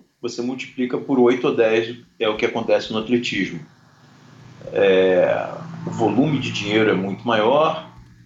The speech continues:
e a, o descaso pela qualidade do, do, do atendimento, né, do, a qualidade do trabalho feito técnico com os atletas e a, e a qualidade do que se propõe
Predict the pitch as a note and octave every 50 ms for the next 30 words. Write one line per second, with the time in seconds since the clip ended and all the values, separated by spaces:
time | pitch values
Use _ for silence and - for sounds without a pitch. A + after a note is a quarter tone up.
0 | - - - - A2 A2+ A#2 A2+ A2 A2 G#2+ G#2 G2+ G2+ F#2+ - A#2+ A#2+ A#2 A#2+
1 | A2+ - - - - B2 C3+ C3 B2+ A#2 A2+ - B2+ A#2 A2 A2 - A#2+ A2+ A2
2 | G#2 G2+ G#2+ G#2+ A2 A2 G2 G#2+ G#2 F#2+ G2 G2 G2 F#2+ F#2+ G2 G2+ G2 G2 F2+
3 | - - G#2 F2+ - - A#2 A#2 A#2 G#2+ G2 F#2+ G2 G#2+ A#2+ B2+ B2 A#2+ - -
4 | G2+ G2 G2+ G2+ G2 F#2+ G2+ G2 G2 - F#2+ G2 - - - A2 A2+ - G#2 A2
5 | G#2+ - - - - - - A2 F#2+ F#2+ G2 A#2+ B2+ C3 B2+ A#2+ - - - -
6 | A#2+ A#2 B2 B2 A#2+ - - - - - - - - - - - - - - -
7 | - - - B2+ A#2+ A2+ - - G2 F#2 - - A2+ A#2+ A#2+ A2+ A2+ F#2+ - -
8 | - A2 A2+ G#2+ - - - F#2+ G2+ A#2+ B2+ B2+ C3 C3+ B2+ A#2+ - - - -
9 | - B2+ A#2+ A2 - - - D#3 D#3 D3 C#3 B2 - B2 B2 B2 A#2 A2+ - -
10 | - - - - - - A#2 - - A#2+ A2 - - - A#2+ B2 A#2+ A2 G2+ -
11 | - -